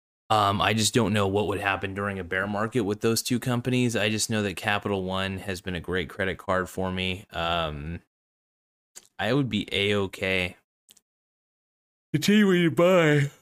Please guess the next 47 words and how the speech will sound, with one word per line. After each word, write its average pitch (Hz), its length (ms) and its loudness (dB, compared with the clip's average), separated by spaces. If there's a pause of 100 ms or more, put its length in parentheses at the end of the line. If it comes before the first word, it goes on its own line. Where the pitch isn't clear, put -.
(140)
uh, 151 360 4
Capital 151 480 4
One. 135 460 2 (280)
It's 110 220 0
just, 131 180 0
a, 120 60 2
like 110 240 2
I - 20 4
said, 117 200 2
great, 104 200 2
great 104 220 0
companies. 98 440 -4
Um, 95 440 -2 (880)
you 120 200 0
can 117 120 4
never 117 160 4
do 110 120 2
wrong 104 200 4
with 98 100 -2
credit 101 260 0
card 101 140 -2
companies. 95 400 -4
That's 101 140 -6
why 110 100 0
I 98 60 0
bunched 101 300 -2
them 101 180 0
all 92 180 2
up 95 180 0
in 90 200 -6
this, 101 220 -4
in 78 260 -8
this 98 560 -4
single 104 320 0
video. 92 500 0
I'm 98 260 -2
gonna 131 140 2
be 110 100 2
doing 101 240 2
more 101 220 0
of 95 100 0
these, 87 220 -4 (300)
uh, 85 480 -2 (420)
market 98 300 -4
crash 92 440 -4
list, 104 340 0
though, 104 300 2